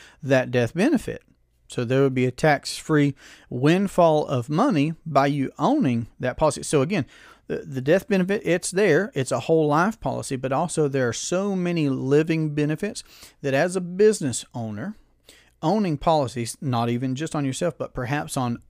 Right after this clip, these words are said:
others that you have insurable interest in, it just sets your business up at a completely different level because of the access to capital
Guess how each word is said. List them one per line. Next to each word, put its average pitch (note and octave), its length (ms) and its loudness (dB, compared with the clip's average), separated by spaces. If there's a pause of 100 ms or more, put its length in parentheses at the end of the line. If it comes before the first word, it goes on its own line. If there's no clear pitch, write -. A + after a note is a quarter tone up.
others D#3 360 2
that C3 120 -8
you B2+ 100 -2
have A#2+ 300 -2 (800)
insurable D3+ 580 0
interest B2 460 -6
in, A2+ 240 -8 (880)
it D3 160 2
just F3+ 340 2
sets - 260 0
your C#3 100 -2
business C#3+ 520 0
up E3 300 0
at C#3 120 0
a B2 60 -4
completely D#3 640 -4
different B2+ 440 -6 (120)
level C3 420 -2
because A#2+ 380 -6
of A#2+ 240 -2 (300)
the - 180 -14
access A#2 380 -10
to - 100 -18
capital B2+ 580 -8